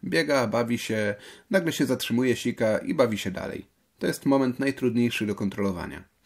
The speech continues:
Możesz zminimalizować wpadki poprzez regularne wyprowadzanie psa na higieniczne spacery,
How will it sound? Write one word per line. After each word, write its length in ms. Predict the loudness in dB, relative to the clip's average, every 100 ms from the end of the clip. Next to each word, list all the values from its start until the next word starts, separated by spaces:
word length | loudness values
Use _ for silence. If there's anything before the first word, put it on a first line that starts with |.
| -18 -18 -20 _
Możesz 360 | 0 2 2 -2
zminimalizować 840 | 0 2 4 4 4 2 2 0
wpadki 460 | -2 -4 -4 -4 -4
poprzez 360 | -4 -2 -2
regularne 460 | 0 4 4 4 0
wyprowadzanie 600 | -2 -2 -2 0 0 0
psa 260 | 0 -2 -2
na 120 | -2
higieniczne 560 | -4 0 0 0 -4
spacery, 520 | -4 -6 -4 -2 -2